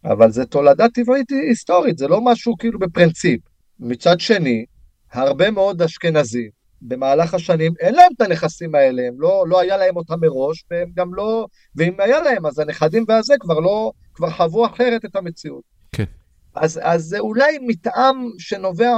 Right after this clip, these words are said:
Speaker 1: מה-, מיחסי הכוח שהיסטורית התקיימו, אבל זה לא, זה לא טיעון עדתי.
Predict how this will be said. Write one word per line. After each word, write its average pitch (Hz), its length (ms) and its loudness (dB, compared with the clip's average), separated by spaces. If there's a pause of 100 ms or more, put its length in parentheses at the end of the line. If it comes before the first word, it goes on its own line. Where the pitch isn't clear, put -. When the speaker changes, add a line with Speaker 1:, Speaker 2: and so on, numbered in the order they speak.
Speaker 1:
מה-, 170 380 0
מיחסי 160 460 -4
הכוח 185 340 2
שהיסטורית 165 880 2
התקיימו, 110 500 -6 (440)
אבל 135 300 2
זה 139 200 2
לא, 180 200 0
זה 143 160 0
לא 214 180 2
טיעון 233 260 2
עדתי. 202 520 -4